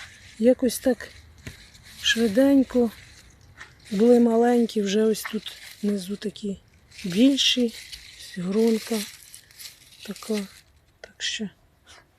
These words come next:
Ті вже обспіли, а нові наростають. Тут ось, де тепличка стара була, також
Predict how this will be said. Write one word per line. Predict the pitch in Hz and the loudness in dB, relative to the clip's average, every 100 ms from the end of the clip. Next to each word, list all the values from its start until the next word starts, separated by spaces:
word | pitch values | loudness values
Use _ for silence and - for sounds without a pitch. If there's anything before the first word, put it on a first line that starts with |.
| _ - - - _ _ _ _ _ _ _ - | _ -20 -20 -20 _ _ _ _ _ _ _ 2
Ті | 262 254 - _ - | 2 2 -6 _ -8
вже | 226 262 | 2 2
обспіли, | 202 - - 285 285 262 - | 2 -6 2 4 4 2 0
а | 233 233 226 202 - _ _ _ _ _ _ _ _ _ _ _ _ | -6 -4 -6 -8 -16 _ _ _ _ _ _ _ _ _ _ _ _
нові | 214 240 277 269 254 240 - | 2 6 8 6 4 2 -4
наростають. | 233 240 247 - - 233 185 165 175 - - _ _ _ _ _ _ _ - _ _ _ - _ _ _ _ _ _ _ _ | -4 0 0 -2 -6 -6 -4 -8 -10 -16 -20 _ _ _ _ _ _ _ -20 _ _ _ -20 _ _ _ _ _ _ _ _
Тут | - 247 | -6 -2
ось, | 220 190 | -2 -2
де | 202 220 | 0 2
тепличка | 240 - 269 254 - | 0 0 0 0 -2
стара | 214 - 226 220 | -4 0 2 2
була, | 190 214 208 | 2 2 2
також | 202 233 - 214 - | 0 -4 -2 -6 -8